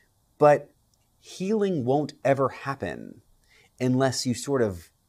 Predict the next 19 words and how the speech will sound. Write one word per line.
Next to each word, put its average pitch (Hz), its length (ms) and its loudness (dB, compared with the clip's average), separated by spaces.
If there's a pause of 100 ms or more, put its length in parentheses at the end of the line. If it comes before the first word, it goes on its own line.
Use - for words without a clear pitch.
clean 147 500 -4
out 120 480 -2 (400)
the 110 80 -2
brokenness, 104 1040 0 (540)
clean 151 260 -2
out 131 180 0
that 110 120 2
infection. 95 960 -6 (580)
And 127 280 0 (420)
I 123 120 0
think 208 300 -4
we 165 180 0
actually 208 400 -2
really 147 280 -2
have 170 220 -4
an 185 80 0
opportunity 151 520 -4
here 98 320 -4
to 110 640 -4